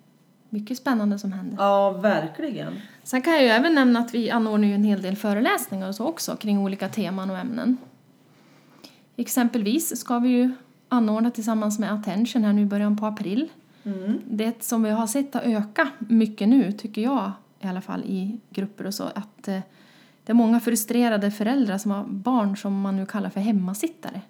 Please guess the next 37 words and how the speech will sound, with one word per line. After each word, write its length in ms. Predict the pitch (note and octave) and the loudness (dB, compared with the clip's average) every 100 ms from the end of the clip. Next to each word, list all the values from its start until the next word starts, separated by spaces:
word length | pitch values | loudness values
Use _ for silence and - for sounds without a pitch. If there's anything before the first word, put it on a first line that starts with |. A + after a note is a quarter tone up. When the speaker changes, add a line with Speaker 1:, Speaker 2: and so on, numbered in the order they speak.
| _ | _
Speaker 2:
Mm. 420 | G#3+ G#3 F3+ E3 G#3 | 2 4 4 -2 -4
Speaker 1:
Som 180 | C4+ | 2
inte 460 | C4+ G#3 G#3 B3+ E3+ | 4 4 0 -4 -2
går 200 | G3+ C#4+ | -2 0
till 140 | C4 | -2
skolan 400 | G#3 B3 G3+ E4+ | -4 -2 0 2
helt 220 | G#3 F#3 - | 2 0 -8
enkelt. 500 | - - G#3 - A#3 A#3 | -10 -10 -16 -16 -12 -6
Och 60 | A#3+ | -2
sitter 300 | C4+ - C4 | -2 0 2
mest 380 | A#3 A#3+ - | 2 0 -6
och 140 | - A3 - _ _ | -8 -8 -12 _ _
spelar 380 | - D#4+ A3 G#3+ | -8 -4 -2 -4
på 140 | G#3+ | -4
sin 160 | G#3 F#3 | 0 0
dator. 440 | E3 F3+ B3+ G#3 - _ _ _ _ _ | -2 -4 -6 -6 -8 _ _ _ _ _
Det 80 | B3+ | -4
är 40 | A3+ | -2
det 60 | A3 | 0
Speaker 2:
Mm. 40 | F#3+ | -2
Speaker 1:
vanligaste. 480 | F#3+ G#3+ G#3 - G#3 - _ _ _ - - - - - - - _ _ _ _ _ _ _ | -2 -6 -10 -14 -16 -16 _ _ _ -20 -20 -20 -20 -20 -20 -20 _ _ _ _ _ _ _
Och 400 | A#3 - _ - | -8 -8 _ -4
då 80 | G#3+ | 0
har 80 | B3 | 2
vi 100 | C4 | 2
fått 320 | B3+ A#3 A3 - | 2 2 0 -8
kontakt 640 | - A#3 G#3+ A#3+ B3 - G#3+ | -4 0 0 -4 -10 -8 -2
med 340 | G3 F#3+ G3 - | 0 -2 -8 -8
en, 340 | F#3+ F#3 F3+ | -6 -4 -6
eh, 60 | F#3+ - - - - - - - _ _ _ _ | -8 -10 -12 -14 -16 -18 -20 -20 _ _ _ _
ett 180 | C4+ C4+ | -8 -4
par 120 | B3+ | 0
som 160 | B3 A#3+ | 2 2
jobbar 320 | A3+ F3+ B3 | 2 0 2
med 120 | A#3 | 2
det 40 | F#3 | 2
här, 260 | G3 G3 | -4 -6